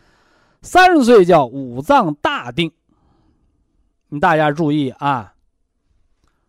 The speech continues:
十岁的时候叫五脏始定，就是五脏刚刚开始安定、正常运转，是吧？你到了三十岁叫什么？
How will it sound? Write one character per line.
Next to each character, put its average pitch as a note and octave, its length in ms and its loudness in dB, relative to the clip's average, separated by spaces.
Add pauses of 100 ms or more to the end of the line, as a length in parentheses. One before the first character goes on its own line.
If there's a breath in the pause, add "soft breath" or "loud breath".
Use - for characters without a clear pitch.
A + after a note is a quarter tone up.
(120)
十 A#3 380 -4
岁 D4 180 2
的 G#3 120 0
时 C#3+ 100 -6
候 D#3 240 0
叫 C3+ 320 -2
五 B2 320 -6
脏 F3+ 400 -2 (220)
始 - 760 -10
定， G3 180 -4 (1040)
就 F3 140 -2
是 E3 40 0
五 C3+ 220 -4
脏 G#3+ 240 -6
刚 C#4 240 -4
刚 G#3+ 180 2
开 F#3 220 -2
始 D3 80 -2
安 D#3+ 260 -2
定、 D#3+ 200 -2
正 E3 160 -4
常 C3 180 -4
运 D3+ 160 -2
转， G2+ 180 -14 (1600)
是 - 60 -16
吧？ D#3 280 0 (440)
你 D#3+ 120 -8
到 C#4 240 2
了 G#3 100 4
三 C#4 300 0
十 A#3 140 2
岁 G#3 160 4
叫 E3+ 160 2
什 B2+ 120 -6
么？ C3 160 -12